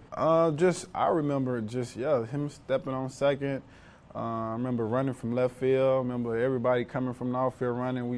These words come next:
throwing our stuff up, jumping on the piles, yelling at the Red Sox, just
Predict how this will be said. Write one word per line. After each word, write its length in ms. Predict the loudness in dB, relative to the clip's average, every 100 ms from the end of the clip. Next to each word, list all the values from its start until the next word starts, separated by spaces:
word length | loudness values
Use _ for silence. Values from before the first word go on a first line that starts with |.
| -4
throwing 240 | -4 -2
our 160 | -4 -6
stuff 400 | -6 -4 -4 -2
up, 300 | -2 -2 -4
jumping 320 | -4 -4 -4
on 200 | -4 -4
the 80 | -6
piles, 760 | -4 0 2 4 2 0 -4 -4
yelling 400 | 0 0 0 -2
at 160 | -6
the 80 | -4
Red 320 | 0 2 2
Sox, 480 | 0 0 0 -2 -10
just 400 | -8 -8 -8 -16